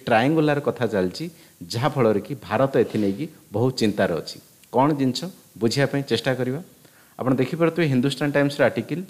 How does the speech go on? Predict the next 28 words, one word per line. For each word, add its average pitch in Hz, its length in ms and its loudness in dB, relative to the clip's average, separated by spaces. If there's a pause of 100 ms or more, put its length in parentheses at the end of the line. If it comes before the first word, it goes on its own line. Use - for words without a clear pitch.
(380)
ଆଣ୍ଟୋନି 160 440 2
ବ୍ଲିଙ୍କେନ୍, 120 500 0 (140)
ଯିଏକି 131 240 0
ଆମେରିକାର 120 580 2
ଅଛନ୍ତି 117 300 -4
ଫରେନ୍ 113 420 0 (120)
ଆଫେୟାର 104 260 2
ମିନିଷ୍ଟର 101 380 0
ଆମେ 92 140 0
କହିପାରିବା, 90 460 -2 (600)
କଲ୍ସ 135 360 6
ଟୁ 147 120 -2
ଦ 139 80 -2 (200)
ବିଲୱାଲ 123 340 4
ଭୁଟ୍ଟୁ, 113 360 -4 (180)
ଯିଏକି 120 220 -4
ପାକିସ୍ତାନର 127 680 0
ଅଛନ୍ତି 120 300 -2
ଫରେନ୍ 107 240 2
ଆଫେୟାର 98 260 0
ମିନିଷ୍ଟର 90 360 -2
ଜରଦାରୀ, 92 420 -2 (420)
ହିଣ୍ଟସ୍ 165 280 2
ଏଟ୍ 101 160 2
ଦ 127 60 2 (260)
ୟୁ 120 120 0
ଏସ୍ 147 240 2
ଏ 151 60 -2